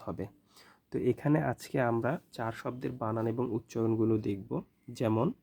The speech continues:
এ আর ই এ এরিয়া, সি এ এম পি ক্যাম্প, ই এ সি এইচ এইচ এফ ইউ ডাবল এল ফুল, কে আই এন জি কিং, এ আৰ এম ৱাই আৰ্মি,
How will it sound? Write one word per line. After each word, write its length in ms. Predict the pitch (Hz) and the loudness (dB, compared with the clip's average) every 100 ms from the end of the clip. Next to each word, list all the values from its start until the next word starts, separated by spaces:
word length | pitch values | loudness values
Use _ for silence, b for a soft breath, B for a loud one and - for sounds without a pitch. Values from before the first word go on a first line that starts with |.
| _ B B B B _ - | _ B B B B _ 6
এ 100 | 165 175 | 6 4
আর 220 | 120 110 117 - - | 0 0 0 -4 -2
ই 120 | 120 - | -2 0
এ 100 | 117 113 - | 2 2 4
এরিয়া, 380 | 113 113 104 123 | 4 4 4 2
সি 280 | - - 120 123 | -2 -2 0 2
এ 120 | 127 123 - | 0 0 -2
এম 180 | 110 120 | -6 -4
পি 200 | - 131 - | -2 -4 -2
ক্যাম্প, 280 | 117 110 123 - - | 0 2 0 -4 -4
ই 100 | 139 143 | -4 0
এ 120 | 123 113 | 2 0
সি 240 | 113 - 110 - | 0 -4 -6 -2
এইচ 220 | 110 113 - - | -2 -2 -8 -2
এইচ 220 | 120 123 - - | -2 0 -4 -8
এফ 200 | 117 - - | -8 -8 0
ইউ 160 | 120 117 | 2 4
ডাবল 280 | 107 110 113 | 2 2 0
এল 180 | 117 117 | 2 0
ফুল, 300 | 127 - 139 110 - | 0 0 2 2 0
কে 140 | 127 131 | 0 0
আই 140 | 113 110 - | -2 -4 -4
এন 160 | 113 110 | -4 -2
জি 140 | 113 127 - | -2 -4 0
কিং, 200 | 143 123 107 _ B B B B B B _ - | 4 4 2 _ B B B B B B _ 4
এ 60 | 185 - | 4 6
আৰ 180 | 131 120 - | 2 0 0
এম 200 | 123 120 | -2 0
ৱাই 260 | 107 123 110 - | 0 -2 -4 -2
আৰ্মি, 340 | 110 107 110 | -2 2 4